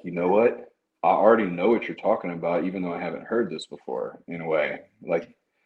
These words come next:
it makes sense. And, um, and I think that's the goal. It's just trying to be very logical. And, and just like I said earlier, my number one principle is just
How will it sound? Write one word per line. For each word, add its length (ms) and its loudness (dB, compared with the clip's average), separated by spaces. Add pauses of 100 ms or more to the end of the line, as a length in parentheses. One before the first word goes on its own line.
(220)
it 80 0
makes 320 0
sense. 520 -2 (720)
And, 300 -2
um, 440 0
and 100 -2
I 40 0
think 200 0
that's 240 4
the 80 0
goal. 360 6
It's 120 -4
just 160 -4
trying 240 0
to 100 -4
be 220 -6
very 260 2
logical. 640 4
And, 240 -8 (200)
and 220 -8 (320)
just 160 -4
like 140 0
I 60 2
said 200 -2
earlier, 340 4
my 220 -2
number 300 -2
one 480 -4
principle 560 -4
is 160 -6
just 260 -10